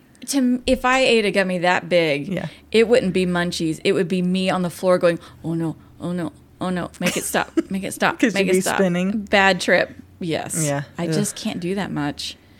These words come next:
Speaker 2: Um,
Speaker 1: This week at work, I've got a giant bag of gummy
Speaker 2: Gummies at work?
Speaker 1: Well,
Speaker 2: <laughs>
Speaker 1: gummy lifesavers. And so I was walking down to the second floor and I was eating them while I was talking to people. And one guy <laughs> was like, "What,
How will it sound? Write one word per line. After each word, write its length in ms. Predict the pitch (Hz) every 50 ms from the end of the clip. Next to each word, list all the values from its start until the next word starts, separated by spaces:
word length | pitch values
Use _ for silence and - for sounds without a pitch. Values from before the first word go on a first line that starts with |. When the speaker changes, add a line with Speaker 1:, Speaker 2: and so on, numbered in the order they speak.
| - -
Speaker 2:
Um, 320 | 175 175 170 170 175 170 - - - - - -
Speaker 1:
This 220 | - 233 220 - 208
week 520 | 185 214 233 240 196 - - - - - - -
at 160 | 202 - -
work, 480 | 170 175 175 175 185 202 - - - - - - _ - _ _ _
I've 120 | 196 202 202
got 160 | 247 226 208
a 40 | 196
giant 440 | 151 - 180 160 160 165 160 - -
bag 480 | 165 160 156 151 151 147 143 - - - -
of 300 | 165 160 147 147 156 - _ _ -
gummy 220 | - 170 165 180 190
Speaker 2:
Gummies 340 | 175 180 185 208 - 214
at 80 | 214 -
work? 260 | 185 185 190 220 -
Speaker 1:
Well, 280 | 196 202 190 185 180 - - - -
Speaker 2:
<laughs> 160 | 196 - -
Speaker 1:
gummy 300 | 220 214 208 208 202 185 175
lifesavers. 960 | 175 180 185 180 190 - - - 151 147 - - - - - - - - - - 554 - - - - - - - _ - _ -
And 180 | - 214 202
so 140 | - 220 208
I 60 | 185
was 120 | 180 165 175
walking 340 | 196 196 202 208 - 202
down 160 | 190 185 180 175
to 40 | 147
the 80 | 170
second 340 | 180 - - 175 175 - -
floor 360 | - - 233 262 262 226 185
and 100 | 156 180
I 60 | 175 175
was 120 | 165 - -
eating 300 | 214 233 233 233 214 185
them 180 | 170 165 165 170
while 120 | 165 160
I 120 | 156 151 156
was 140 | 151 156
talking 380 | - - - 185 180 - 220 202
to 60 | 202
people. 400 | 196 - 233 220 - 220 220 214
And 220 | - - 196 190 190
one 220 | 202 208 208 196
guy 420 | 185 180 185 240 - 196 - 285 -
<laughs> 20 | 285
was 200 | 247 226 - -
like, 280 | 208 196 175 175 - - - - - - - - - - - -
"What, 400 | 160 170 220 302 381 - -